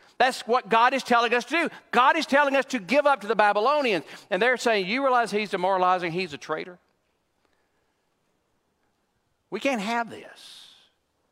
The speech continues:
And so they want to kill him. And I love verse six. Zedekiah says, "I am the king, I can't do anything."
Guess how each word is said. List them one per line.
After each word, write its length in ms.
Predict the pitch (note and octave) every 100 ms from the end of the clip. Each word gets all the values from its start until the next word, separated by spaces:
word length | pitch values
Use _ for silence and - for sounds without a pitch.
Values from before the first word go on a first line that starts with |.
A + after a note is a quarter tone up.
| _ _ _ _ _ _ _
And 100 | E3+
so 100 | G#3
they 140 | F#3+ F#3
want 400 | C4 D4+ C#4 -
to 80 |
kill 360 | - - C#4 B3
him. 240 | C#3 - - _ _ _ _ _ _ _ _ _ _ _ _ _ _ _
And 100 | -
I 40 | C4+
love 180 | D#4+ C4
verse 200 | A3 -
six. 460 | G3 D3 - - - _ _ _ _ _ _ _ D3+
Zedekiah 560 | A3 A#3 G3 G#3+ G#3
says, 260 | - F3+ D#3+ - - _
"I 160 | A3 C#4+
am 160 | C#4
the 80 | B3
king, 480 | - C#4+ D4+ G#3+ F#3
I 100 | F#3
can't 240 | A3 A3+
do 140 | G3+ G#3
anything." 400 | D3+ B2+ G#2